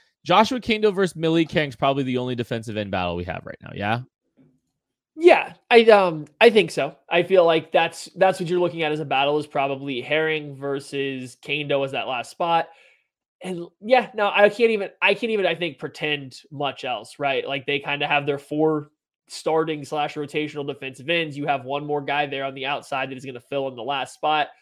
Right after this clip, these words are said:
Speaker 2: And then I guess it comes down to maybe one of those other defensive ends is going to compete with,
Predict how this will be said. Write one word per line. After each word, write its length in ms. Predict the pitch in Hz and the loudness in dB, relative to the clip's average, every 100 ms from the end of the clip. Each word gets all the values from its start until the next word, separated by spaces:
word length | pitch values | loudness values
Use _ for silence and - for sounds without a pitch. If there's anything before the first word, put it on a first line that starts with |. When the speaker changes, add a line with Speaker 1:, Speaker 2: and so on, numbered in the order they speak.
| _ _ 165 | _ _ -2
Speaker 2:
And 80 | |
then 80 | 170 | 0
I 100 | 151 | 0
guess 320 | 139 165 165 | 0 0 -2
it 100 | - | -8
comes 240 | - 156 147 | -8 -8 -6
down 240 | 147 151 | -4 -4
to 120 | 143 143 | -6 -12
maybe 560 | 139 139 147 170 185 _ _ _ _ - | -6 -6 -6 -8 -12 _ _ _ _ -10
one 300 | 143 160 160 | -2 0 0
of 180 | 147 | 0
those 260 | 156 151 151 147 | 2 2 0 -4
other 200 | 147 160 | -4 -4
defensive 480 | 156 170 156 160 160 | -6 -6 -8 -6 -4
ends 260 | 160 165 | -4 -6
is 180 | 151 139 | -10 -8
going 240 | 139 147 143 | -6 -6 -6
to 140 | 143 | -12
compete 560 | - 127 - 156 156 151 | -12 -16 -12 -8 -6 -4
with, 480 | 151 143 139 135 | -2 0 0 -2